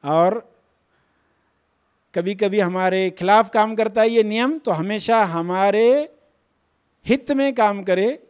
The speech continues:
ये हमने सीखा। जो तीर निकल चुके, निकल चुके, मगर अब हमें लक्कड़ हजम, पत्थर हजम, यानी इस तरह ध्यान में पकना है कि दर्द आकर गए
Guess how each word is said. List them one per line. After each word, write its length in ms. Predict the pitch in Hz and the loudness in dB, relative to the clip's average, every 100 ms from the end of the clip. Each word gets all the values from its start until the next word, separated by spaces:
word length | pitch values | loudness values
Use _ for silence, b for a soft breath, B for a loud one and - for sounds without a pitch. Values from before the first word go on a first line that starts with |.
| _ | _
ये 180 | 156 180 | -2 -2
हमने 200 | 175 180 | 0 -4
सीखा। 320 | 151 147 143 | -6 -6 -6
जो 320 | 135 185 214 | -2 4 4
तीर 280 | 233 233 233 | 4 0 -4
निकल 340 | 208 208 247 254 | -4 0 0 0
चुके, 520 | 247 262 277 339 226 | -2 2 2 0 -8
निकल 260 | 214 233 | -2 -2
चुके, 260 | 196 180 160 | 0 -2 -2
मगर 220 | 160 170 - | -4 -6 -2
अब 200 | 208 240 | 2 4
हमें 340 | 226 220 269 359 b b b b | 4 2 -2 -4 b b b b
लक्कड़ 380 | 165 185 - 226 | -6 -6 -2 2
हजम, 320 | 202 214 262 | 2 0 -4
पत्थर 360 | 311 190 - 208 | -6 -8 -4 0
हजम, 300 | 180 190 269 - _ _ _ _ _ _ 143 | 2 0 -4 -8 _ _ _ _ _ _ -8
यानी 220 | 151 170 | -6 -6
इस 340 | 185 214 208 | -6 -6 -2
तरह 160 | 247 233 | 0 0
ध्यान 320 | 190 170 226 | 0 2 2
में 200 | 226 226 | 0 -4
पकना 360 | 202 185 214 208 | -4 -2 -2 0
है 280 | 202 320 - _ _ _ _ _ _ | 0 0 -6 _ _ _ _ _ _
कि 80 | 170 | -10
दर्द 340 | 151 202 220 | 0 2 4
आकर 360 | 226 208 247 254 | 4 4 2 2
गए 360 | 233 262 320 | 4 4 2